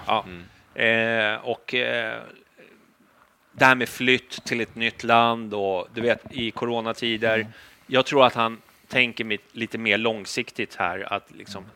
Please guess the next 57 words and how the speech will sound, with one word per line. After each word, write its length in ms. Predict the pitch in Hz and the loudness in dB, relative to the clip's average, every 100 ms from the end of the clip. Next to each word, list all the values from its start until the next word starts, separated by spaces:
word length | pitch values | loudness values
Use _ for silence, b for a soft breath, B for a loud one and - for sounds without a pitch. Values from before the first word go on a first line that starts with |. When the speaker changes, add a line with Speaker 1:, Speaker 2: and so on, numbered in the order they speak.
| _ | _
Speaker 1:
"Nej, 240 | 127 127 | 4 4
men 120 | 127 123 | 4 2
jag, 180 | 120 110 - | 0 -2 -10
jag 140 | 117 | -8
stannar 200 | 120 113 | -6 -8
nog 100 | 101 | -10
kvar, 240 | - 104 | -4 -4
för 100 | 90 | -2
jag, 140 | 104 - b b b | -6 -6 b b b
här 200 | - 135 | 4 6
har 200 | 123 127 | 6 4
jag 100 | 117 | 6
allting 300 | 113 - 113 | 2 -2 -12
på 80 | - | -12
plats." 560 | - 113 107 - - - | 0 0 0 -4 -14 -6
Det 80 | 104 | -6
är 60 | |
liksom, 500 | 95 - - 101 98 - _ _ _ - | -6 -14 -10 -10 -10 -16 _ _ _ -12
Speaker 3:
Ja. 60 | 98 101 | -6 4
Speaker 1:
alla 200 | 131 127 | 6 6
trivs. 520 | - 123 117 110 - | 4 -2 -2 -4 -4
Han, 200 | 113 123 | 0 0
han 260 | 120 117 | 0 0
mår 160 | 123 127 | 0 0
ju 60 | 120 | 0
jättebra. 460 | 123 120 120 117 - b - | 0 -2 0 0 -2 b -6
Annars 160 | 127 | -4
skulle 160 | - 156 | 0 0
han 80 | 135 | 0
ju 60 | 120 | -4
inte 140 | 117 | -8
träna 360 | - 120 113 135 | -2 0 0 -4
med 120 | 117 | -4
Hammarby 300 | 104 95 90 | -6 -6 -10
om 80 | 98 | -12
han 120 | 98 | -14
inte 200 | 98 104 | -14 -16
liksom 240 | 92 95 95 b b b b | -14 -16 -16 b b b b
bara, 180 | - 117 - b _ | -4 -4 -4 b _
det 200 | 160 175 | 6 6
som 140 | 180 | 6
jag 100 | 165 | 2
kan 120 | 180 | 2
hoppas 480 | 160 185 - 277 - | 2 -2 2 2 2
nu, 200 | 98 98 110 | -8 -10 0
det 60 | |
är 40 | 156 | 2
ju 160 | 147 110 | 2 0
liksom 240 | 104 110 | -4 -6
att 140 | 95 | -8
han, 300 | - 107 104 - - - - _ - - - - _ | -2 -2 -2 -14 -20 -20 -20 _ -20 -20 -20 -20 _
nu 180 | 139 156 | 2 6
när 60 | 147 | 6
han 80 | |
har 80 | 131 | 4
skrivit 320 | - 143 127 | 2 0 -2
på, 440 | - 240 165 120 | -2 0 0 0